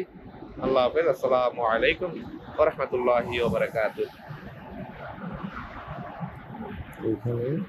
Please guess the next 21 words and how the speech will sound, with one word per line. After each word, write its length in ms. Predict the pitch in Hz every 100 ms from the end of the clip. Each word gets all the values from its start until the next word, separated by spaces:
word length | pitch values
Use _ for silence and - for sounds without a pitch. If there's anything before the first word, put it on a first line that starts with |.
| - - - - - - - - - - - - - - 127 117
এখানে 240 | 117 120 113
হলো 220 | 117 120 120 117 -
ট্রাম 200 | 95 92 92
আসবে। 260 | 85 95 147 - - - - 90
এখান 160 | 104 104
থেকে, 240 | - 101 110 101 - - - - - - - -
ওই 80 | 113
দিনে 140 | 120 135
এখান 140 | 113 117
থেকে 140 | 123 127
উঠছিলাম, 340 | 113 - 101 175 - - - -
আজকেও 340 | 95 - 110 104 92 98
এখান 160 | 90 95
থেকে 140 | 101 98
উঠবো। 180 | 87 123 - 107
এগারো 200 | 120 127 107
নম্বর 180 | 90 92
ট্রাম 140 | 82 76 78
আসবে। 200 | 76 85 - - - - - 539 - - - - - - - - - - - 539 554 - - 494 - - - - - 269 - - - 135 - - - - - 110
হ্যাঁ, 480 | 123 120 120 117 117 - - - - - - - -
এই 80 | -